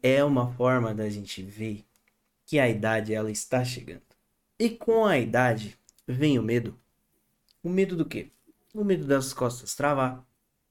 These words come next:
né? No meio de uma correria, vai que ele precisa sair correndo, as costas travou. Então, assim, é o medo e o juízo. Você imagina agora, a dona Débora tá,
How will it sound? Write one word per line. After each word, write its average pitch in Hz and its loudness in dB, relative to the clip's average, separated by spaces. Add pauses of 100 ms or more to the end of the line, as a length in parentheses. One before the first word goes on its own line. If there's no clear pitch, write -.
(560)
né? 139 0 (280)
No 156 4
meio 139 4
de 123 2
uma 123 2
correria, 123 4
vai 151 2
que 143 -2
ele 127 -2
precisa 123 -8
sair 117 -2
correndo, 120 -2 (300)
as 120 -6
costas 120 -2
travou. 127 -2 (640)
Então, 180 0
assim, 123 -2 (300)
é 120 4 (140)
o 147 0
medo 196 4 (340)
e 175 2
o 185 6
juízo. 151 2 (2250)
Você - -2
imagina 156 6
agora, 135 4
a - 2
dona 117 2
Débora 113 2
tá, 117 2